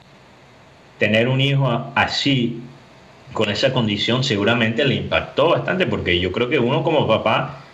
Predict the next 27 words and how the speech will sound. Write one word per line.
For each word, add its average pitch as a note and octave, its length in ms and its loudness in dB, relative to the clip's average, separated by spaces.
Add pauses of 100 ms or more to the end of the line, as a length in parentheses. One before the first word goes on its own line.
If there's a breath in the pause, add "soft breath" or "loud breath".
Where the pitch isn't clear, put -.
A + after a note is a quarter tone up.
(120)
crea A#2 240 2
una D3 220 2
imagen C#3 400 2
que A#2+ 100 0
va A2 180 4
a B2+ 60 0
jugar C3+ 280 0
fútbol D#3 420 0
con A#2+ 140 2
el A#2+ 140 0
hijo, D#3+ 260 0
que G#2+ 80 -4
va G2+ 80 0
a - 20 2
hacer D3 180 0
estas C#3 280 0
actividades. C3 480 2 (680 loud breath)
Pero B2 260 2
¿qué D#3+ 140 2
pasa? D#3 340 2
Muchos C#3 300 -2
papás D3 600 0 (100)
se - 160 -4
enfrentan C#3+ 480 0
a C#3 40 4
esa C#3 280 2
situación C3+ 680 0